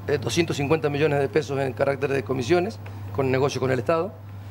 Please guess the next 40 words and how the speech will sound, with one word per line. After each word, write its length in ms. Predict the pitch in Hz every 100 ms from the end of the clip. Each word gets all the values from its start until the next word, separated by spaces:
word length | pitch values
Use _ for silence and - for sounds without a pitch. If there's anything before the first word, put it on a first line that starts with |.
| - - -
En 100 | 139
esta 160 | 131 147
auditoría, 460 | 139 123 147 160
a 40 | 147
raíz 200 | 135 131
de 80 |
este, 460 | 131 143 131 123 120
de 80 | 123
este 220 | 123 139
gran 420 | 123 143 143 131
escándalo 440 | 117 - 143 139 139
que 120 | 160
hay, 160 | 151 180 - - - - - - - - -
en 160 | 147 131
enero 240 | 139 170
y 20 |
febrero 340 | 175 156 175 175
se 120 | 160
han 80 | 143
pagado 320 | 151 151 160
doscientos 420 | 135 - 175 170
cuarenta 800 | - 143 120 - - 131 147 131
millones, 300 | - - -
ciento 180 | 151 143
treinta 220 | 139 135
y 40 | 143
nueve 120 | 147
y 40 |
pico, 200 | - -
ciento 200 | 110 160
cuarenta 240 | 135 156 156
millones 260 | 151 151
de 60 | 151
pesos 240 | 170 160
de 100 | 156
comisiones. 480 | 151 160 135 127 107
O 40 | 117
sea 120 | 147
que 80 | 160
todavía 460 | 151 156 190 190